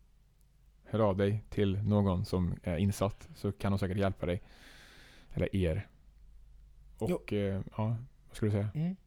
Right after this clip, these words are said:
Speaker 2: Men om det här inte blir för långt,
Speaker 1: Mm.
Speaker 2: så kan du ta med det här också. Att jag vill säga en sista sak. Att
Speaker 1: Mm.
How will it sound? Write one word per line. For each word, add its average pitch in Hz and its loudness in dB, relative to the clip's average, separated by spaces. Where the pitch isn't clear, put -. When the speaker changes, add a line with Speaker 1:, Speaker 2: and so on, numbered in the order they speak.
Speaker 2:
Men 170 0
om 170 2
det 160 4
här 180 2
inte 165 -4
blir 127 -2
för - -6
långt, 123 -8
Speaker 1:
Mm. 110 6
Speaker 2:
så - -16
kan 139 -4
du 127 -6
ta 131 -8
med 127 -4
det 123 -4
här 123 -6
också. - -12
Att - -12
jag 135 -4
vill 127 -4
säga 127 -6
en 135 -4
sista 131 -8
sak. - -6
Att 120 -6
Speaker 1:
Mm. 113 6